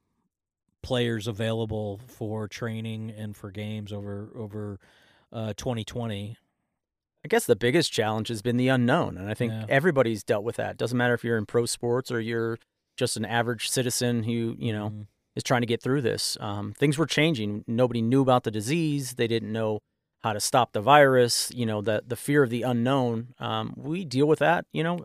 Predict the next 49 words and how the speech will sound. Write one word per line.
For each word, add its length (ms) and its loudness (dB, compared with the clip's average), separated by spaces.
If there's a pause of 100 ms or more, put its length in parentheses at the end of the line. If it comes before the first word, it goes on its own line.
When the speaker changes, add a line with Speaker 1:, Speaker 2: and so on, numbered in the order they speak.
(160)
Speaker 1:
Sure. 260 -6
Speaker 2:
every 240 4
day. 320 6 (120)
We 100 -2
don't 160 2
know 220 0 (480)
whether 200 2
tests 280 0
are 40 -2
gonna 140 2
come 180 2
back, 320 2
whether 160 -2
somebody's 340 0
gonna 240 0
have 160 -2
to 160 2
be 220 -2
held 240 0
out, 200 -2
whether 200 -4
we're 120 -4
gonna 140 -2
have 60 -6
to 60 -12
contact 540 -2
trace, 280 -4
whether 180 -2
we're 120 0
gonna 180 -2
have 220 -2
to 260 -2 (420)
get 120 4
a 60 2
new 160 2
protocol 520 2
that 80 0
we 100 0
have 100 0
to 60 -10
follow 400 2
and 120 -4
change 280 -2
how 120 2
we've 200 -2
done 180 0
our 120 -2
routine. 580 -2
So 340 0